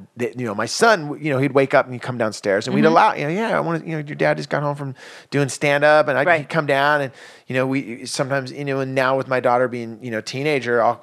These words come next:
Speaker 1: I'll see her light on when I come home and
Speaker 2: Right.
Speaker 1: hang out with her. And obviously that's different 'cause she's older, but, um, we kinda always had this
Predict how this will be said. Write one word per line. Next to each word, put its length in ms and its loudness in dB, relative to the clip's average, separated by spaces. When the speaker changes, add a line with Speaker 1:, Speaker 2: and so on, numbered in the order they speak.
Speaker 1:
I'll 220 2
see 180 -4
her 140 0
light 240 0
on 180 0
when 80 -4
I 80 -2
come 140 -6
home 260 -4
and 100 -6
Speaker 2:
Right. 220 0
Speaker 1:
hang 180 -2
out 140 2
with 100 -4
her. 220 0
And 100 -4
obviously 340 -6
that's 160 -6
different 320 -4
'cause 360 -12
she's 320 -8
older, 440 -2
but, 180 2
um, 220 -6
we 100 -4
kinda 220 4
always 220 4
had 120 2
this 280 -2